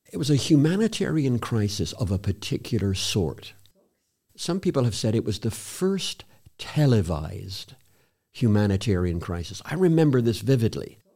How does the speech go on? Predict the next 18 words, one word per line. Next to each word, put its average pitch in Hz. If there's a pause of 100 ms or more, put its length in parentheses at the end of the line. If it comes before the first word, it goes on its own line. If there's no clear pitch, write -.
(200)
Even 143
my 131
parents 135
would 98
talk 110
about 90 (220)
these 101
terrible 160
images - (240)
they 110
saw 104
on 107
T 107
V 98 (300)
of 104 (260)
small 127
African 104
children 95